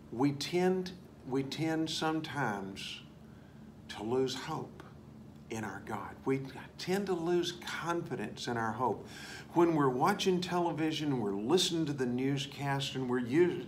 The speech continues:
listening to the, the naysayers, and we're listening to the, uh, all of the, the fear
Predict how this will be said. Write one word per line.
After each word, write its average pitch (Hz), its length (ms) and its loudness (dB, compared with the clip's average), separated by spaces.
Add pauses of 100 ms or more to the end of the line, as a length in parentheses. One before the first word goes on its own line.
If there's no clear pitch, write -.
listening 151 560 0
to 143 180 2
the, 110 300 -2 (380)
the 113 100 0
naysayers, 147 1000 2
and 104 100 -4
we're 98 100 -4
listening 160 500 0
to 139 160 2
the, 104 260 -2 (440)
uh, 101 380 2 (100)
all 139 260 2
of 120 140 -2
the, 110 300 0 (160)
the 101 260 -4 (640)
fear 185 600 8